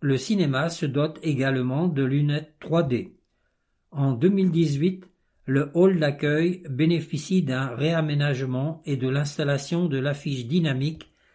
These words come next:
et propose la vente de confiserie. En deux mille vingt-trois, une billetterie en ligne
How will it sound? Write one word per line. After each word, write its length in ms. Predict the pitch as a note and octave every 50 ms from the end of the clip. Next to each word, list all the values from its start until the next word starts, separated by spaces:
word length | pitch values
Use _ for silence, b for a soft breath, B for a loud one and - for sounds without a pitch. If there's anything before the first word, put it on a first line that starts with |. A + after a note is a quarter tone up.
| _ _ _ _ _ _ _
et 100 | D#3 D#3
propose 580 | D3 - F3+ F3 F3+ - G3 G#3+ A3+ G3 F3 D3+
la 140 | D3 D3+ C#3+
vente 320 | C3+ D#3+ E3+ F#3+ F#3+ F3
de 100 | C#3 C3+
confiserie. 720 | B2+ - E3+ D#3 - G3+ F3+ D#3+ C3+ A#2+ A2+ G2 F#2+ G#2+ - _ _ _ _ _ _ _ _ _
En 160 | - C3+ A2 A#2
deux 140 | B2 D#3+
mille 200 | E3+ F3+ F#3+ F3+
vingt-trois, 720 | D3 C3+ C3+ C3+ C3 B2+ - - - C3 C3+ D3+ F#3 b b b b b b b b b b -
une 240 | F3 C#3 C#3 C#3
billetterie 720 | B2+ B2 F3 F#3+ F#3 F#3 F3 E3+ - - D#3 D3 C#3 C#3 - -
en 140 | E3 F3
ligne 460 | E3+ D3 D3 D#3 E3+ F#3+ F#3+ G3+ F#3+